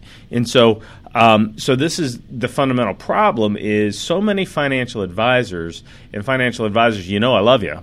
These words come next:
but let's, let's have a frank conversation about whether this is in your client's best interest. So many financial advisors put beneficiary designations on everything, um,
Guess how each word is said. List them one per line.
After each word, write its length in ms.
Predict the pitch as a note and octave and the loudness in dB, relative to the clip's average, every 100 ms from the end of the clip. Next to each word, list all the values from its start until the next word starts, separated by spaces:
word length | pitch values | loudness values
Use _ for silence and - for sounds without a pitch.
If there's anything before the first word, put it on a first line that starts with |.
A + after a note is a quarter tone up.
| - | -8
but 340 | G2+ G2+ G2 | 0 2 2
let's, 320 | G#2+ G#2+ - | -2 -4 -6
let's 200 | A2 G2+ | -6 -4
have 160 | A#2 G2 | -2 -4
a 120 | F#2+ | -6
frank 320 | - C3 B2+ | -8 -6 -6
conversation 520 | B2 G#2 F#2 A#2+ A#2 | -4 -6 -4 -6 -6
about 160 | G2+ G2 | -4 -2
whether 220 | G2 F#2+ | -2 -4
this 240 | F2+ F#2 F#2 | -6 -8 -10
is 160 | D#2 | -12
in 180 | - G2 | -8 -8
your 100 | F2 | -8
client's 280 | - F#2+ E2 | -6 -6 -6
best 260 | F#2 F2 | -10 -8
interest. 360 | C#3 D3 - - - - - - | -8 -8 -12 -18 -20 -20 -20 -20
So 460 | - - C3 C#3+ D#3 | -14 2 4 4 2
many 320 | C3+ B2+ B2 | 2 0 0
financial 580 | A#2+ A2+ A2+ A2+ G#2+ G#2+ | 0 0 0 -4 -4 -6
advisors 840 | F#2 A2 E3 F#3 A2+ F2+ F2+ - - - - - | -4 0 0 0 -4 -6 -6 -8 -18 -20 -20 -6
put 600 | - A#2+ A2+ - - G2+ | 0 2 2 -2 -12 -6
beneficiary 640 | C3+ C#3 F#3 G3+ F#3 C3+ | -4 -2 -2 -2 0 0
designations 600 | A2 G#2+ A2 A2 G#2 G2 | 0 -2 -2 -4 -4 -4
on 140 | G2+ B2+ | -2 0
everything, 560 | A#3+ D#3+ - D2 D#2 - - - - - A2+ | 2 2 0 -10 -14 -16 -20 -20 -20 -12 -2
um, 500 | A#2 A2+ A2+ A2 | 2 2 2 -2